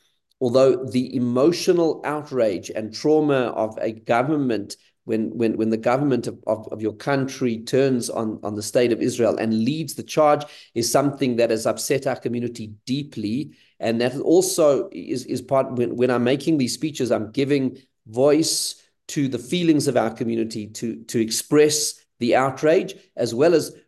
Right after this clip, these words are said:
reach across, uh, you know, to other South Africans and, and saying to them, "The-, this is deep issues," and actually they look like they, they are just Jewish issues, but actually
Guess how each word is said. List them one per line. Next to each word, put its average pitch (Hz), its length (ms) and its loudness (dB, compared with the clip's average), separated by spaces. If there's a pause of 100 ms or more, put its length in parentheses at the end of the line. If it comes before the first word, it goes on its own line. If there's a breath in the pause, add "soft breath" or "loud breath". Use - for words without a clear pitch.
reach 139 360 -6
across, - 720 -2
uh, 110 300 2 (120)
you - 80 -4
know, 110 100 -4
to 110 240 -10
other 147 200 2
South 131 180 2
Africans 131 640 -2 (340 soft breath)
and, 113 180 -4
and 113 160 0
saying 131 360 2
to 135 100 -4
them, 110 240 0
"The-, 123 220 -2
this 123 220 -4
is 110 100 -6
deep 131 340 -6
issues," 175 400 -2
and 117 180 0
actually 127 800 -4
they 117 100 2
look 147 220 2
like 143 180 2
they, 127 160 2
they 127 220 -2
are 107 140 0
just 139 440 -6
Jewish 165 380 2
issues, 107 480 -10
but 107 160 0
actually 143 760 0